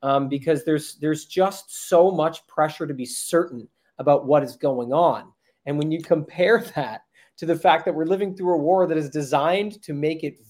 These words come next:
very unclear what is really going on, um, you know, those are two very conflicting things. And, um, you know, I'm, I'm very intrigued by this challenge as someone who worked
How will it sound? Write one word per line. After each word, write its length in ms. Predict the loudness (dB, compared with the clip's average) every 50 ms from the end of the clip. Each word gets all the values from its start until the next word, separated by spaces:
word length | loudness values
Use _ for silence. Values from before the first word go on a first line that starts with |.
| -10 -4
very 400 | -2 0 2 2 2 2 0 -2
unclear 720 | 0 0 0 0 0 -2 -4 -2 -2 0 0 0 0 0 0
what 160 | 0 2 2
is 180 | 0 -4 -4
really 460 | -6 -4 -4 -2 -2 -4 -6 -8 -12 -16 _ -6
going 280 | -4 -4 -2 -2 -4 -4
on, 340 | -4 -4 -6 -6 -10 -14 -20 _ _ _ _ _ _ _ _ 0
um, 380 | 2 4 4 4 4 2 -2 -4
you 100 | -6 -2
know, 160 | -2 0 0
those 260 | 0 0 0 0 0 0
are 200 | -2 -2 -4 -6
two 300 | -12 -14 -10 -10 -8 -4
very 280 | -2 0 0 0 -2
conflicting 920 | -6 -8 -10 -10 -10 _ _ -14 -8 -6 -6 -6 -6 -6 -6 -4 -4 -4 -6
things. 600 | _ -4 -4 -2 -2 -4 -8 -10 -14 -20 -20 _ _ _ _ _ _ _ _ -6
And, 480 | -2 0 2 2 2 0 0 -4 -6 -6 -6
um, 480 | -4 -2 0 0 0 0 -2 -6 -12 _ _ -10
you 100 | -6 -4
know, 180 | -2 -2 -2
I'm, 420 | 0 2 2 2 2 0 -2 -6 -8 _ _ _ _ _ _ _ _ -2
I'm 100 | 0 4
very 240 | 6 6 6 6 6
intrigued 560 | 2 0 -4 -6 -4 -2 -2 -2 -2 0 4
by 140 | 6 6 6
this 160 | 6 2 -4
challenge 600 | -6 -2 0 2 4 4 2 2 0 -2 -6 -12 _ _ -8
as 240 | -8 -8 -6 -2
someone 300 | 2 2 2 4 2 0
who 180 | 0 -2 -2 -2
worked 540 | -2 -2 0 2 4 4 2 0 -4 -18